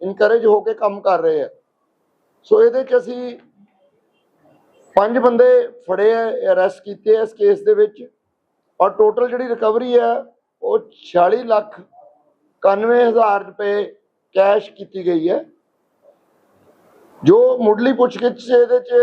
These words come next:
ਇੱਕ ਕਿਲੋ ਰਿਕਵਰ ਹੋਈ ਸੀ, ਛਿਆਟੇ ਦਾ ਕੇਸ ਹੈ, ਸਿਕਸਟੀ ਫਾਈਵ ਨੰਬਰ ਐਫ ਆਈ ਆਰ ਹੈ।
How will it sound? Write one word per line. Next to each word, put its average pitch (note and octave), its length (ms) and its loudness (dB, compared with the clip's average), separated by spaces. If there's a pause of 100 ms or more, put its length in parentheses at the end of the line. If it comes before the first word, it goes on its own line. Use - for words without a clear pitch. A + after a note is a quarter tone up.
(220)
ਇੱਕ B3 200 -12
ਕਿਲੋ A#3+ 540 0 (680)
ਰਿਕਵਰ G#3+ 320 2
ਹੋਈ G#3 220 0
ਸੀ, G#3+ 200 -12
ਛਿਆਟੇ G#3 360 0
ਦਾ A3+ 140 -2
ਕੇਸ G#3 360 -2
ਹੈ, A3 100 2
ਸਿਕਸਟੀ G#3+ 360 -10
ਫਾਈਵ G#3 320 0
ਨੰਬਰ G#3 280 -4
ਐਫ G3 200 0
ਆਈ G3 160 -4
ਆਰ F#3 160 2
ਹੈ। G3+ 320 -2